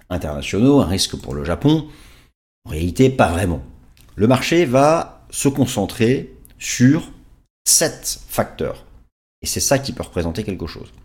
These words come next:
Premier élément, bien sûr, la décision en matière de taux, toute simple, donc de la Banque centrale du Japon. Donc, sans surprise, il y aura une hausse de taux. S'il ne devait pas, imaginons, s'il ne devait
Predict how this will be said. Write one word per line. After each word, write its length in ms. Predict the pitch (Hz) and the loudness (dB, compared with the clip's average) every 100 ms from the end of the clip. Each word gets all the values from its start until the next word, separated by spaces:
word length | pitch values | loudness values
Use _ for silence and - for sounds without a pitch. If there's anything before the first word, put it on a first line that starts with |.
| _ _ _ _ _ - - - | _ _ _ _ _ -20 -12 0
Premier 280 | 151 156 123 | 2 4 4
élément, 580 | 110 107 127 170 202 - - | 4 6 6 4 -4 -16 -12
bien 140 | - 98 | -4 -2
sûr, 400 | - 123 156 - - - - - | 0 0 0 -2 -10 -20 -8 0
la 100 | 110 | 2
décision 640 | 107 - 98 95 127 139 - - - - - | 2 0 -2 2 4 2 -4 -20 -20 -12 0
en 100 | 101 | 2
matière 320 | 92 - 82 | 2 0 -2
de 120 | 85 | -2
taux, 300 | - 87 117 - - - _ _ _ - | -2 -4 -4 -8 -20 -20 _ _ _ -20
toute 80 | - | -12
simple, 340 | - 95 - | -2 -2 -2
donc 160 | 85 95 | -4 -4
de 80 | 82 | -4
la 100 | 76 | -4
Banque 140 | 73 | -6
centrale 300 | 85 78 104 | -8 -4 -4
du 100 | 92 | -2
Japon. 280 | 87 - - - - _ _ _ _ _ _ - | -2 -4 -12 -18 -20 _ _ _ _ _ _ -12
Donc, 100 | - | -2
sans 160 | 113 | 0
surprise, 600 | - 80 - 131 160 - - | 2 0 2 4 4 0 -6
il 100 | 95 | -2
y 80 | |
aura 140 | 98 113 | 2 4
une 100 | 104 | 2
hausse 140 | 104 90 | 0 -2
de 120 | 87 | -4
taux. 160 | - - - - - - - - - | -4 -12 -14 -20 -20 -20 -20 -20 -10
S'il 560 | - - - 240 214 135 | -4 0 6 6 6 6
ne 100 | 143 | 4
devait 320 | 147 147 120 | 2 0 0
pas, 120 | - | 6
imaginons, 400 | - 135 113 82 - - - - | 6 6 4 2 0 -4 -4 -6
s'il 480 | - - 202 202 156 | -4 0 4 4 6
ne 100 | 127 | 4
devait 520 | 135 131 151 185 | 4 4 2 0